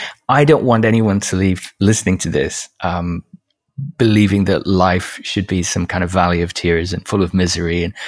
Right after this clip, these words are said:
I'm only doing the awful things. But on the flip side, we can't always just be doing pleasant,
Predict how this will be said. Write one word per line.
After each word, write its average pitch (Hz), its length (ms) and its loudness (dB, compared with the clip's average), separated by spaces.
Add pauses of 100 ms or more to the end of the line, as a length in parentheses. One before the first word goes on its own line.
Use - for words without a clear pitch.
(160)
I'm 98 160 0
only 110 180 4
doing 95 280 2
the 90 100 0
awful 87 280 -2
things. - 320 -8 (580)
But - 220 0 (200)
on 135 100 4
the 135 100 4
flip 131 220 0
side, - 340 -4 (800)
we 110 80 0
can't 139 340 -2 (100)
always 117 460 2
just - 320 -4
be 98 120 -2
doing 95 440 0 (320)
pleasant, 98 480 -2